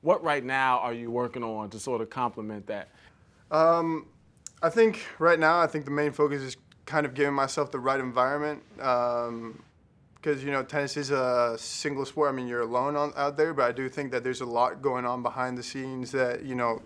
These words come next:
Speaker 2: contributes to your game and all that. So I think it's putting myself in the right environment, um, year out, and then, um,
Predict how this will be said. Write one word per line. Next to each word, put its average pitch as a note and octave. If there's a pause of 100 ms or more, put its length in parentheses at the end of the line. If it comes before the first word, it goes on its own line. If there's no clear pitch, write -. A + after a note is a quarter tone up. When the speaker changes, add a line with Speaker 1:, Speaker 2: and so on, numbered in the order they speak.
(100)
Speaker 2:
contributes C3+
to C3+
your B2+
game B2+
and C3
all C3
that. C3+ (360)
So -
I B2+
think C#3
it's C3
putting D3
myself C3
in B2+
the A#2+
right B2
environment, B2+ (280)
um, A2+
year B2+
out, C#3
and B2+
then, A#2 (580)
um, A2